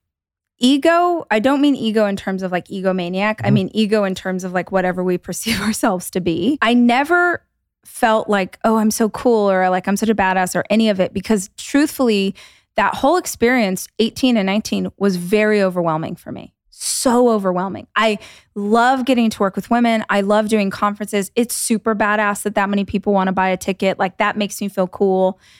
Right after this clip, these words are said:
Speaker 1: I love that my kids see that. Like, they're like, "Wow, look at mom. Like, she does this thing." But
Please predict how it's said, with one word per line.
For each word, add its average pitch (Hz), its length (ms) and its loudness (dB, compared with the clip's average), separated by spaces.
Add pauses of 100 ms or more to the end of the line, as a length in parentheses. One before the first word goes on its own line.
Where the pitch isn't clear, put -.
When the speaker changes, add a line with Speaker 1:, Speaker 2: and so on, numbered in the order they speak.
(100)
Speaker 1:
I 233 100 2
love 214 340 2
that 214 120 0
my 208 100 0
kids 208 420 0
see 233 220 0
that. 226 380 0
Like, 196 160 -2
they're 208 120 2
like, 185 180 -2
"Wow, 247 280 2
look 220 140 -4
at - 80 -8
mom. 208 300 0
Like, 180 140 -8
she - 160 -8
does 196 280 0
this 190 180 -8
thing." 202 440 0 (540)
But - 360 0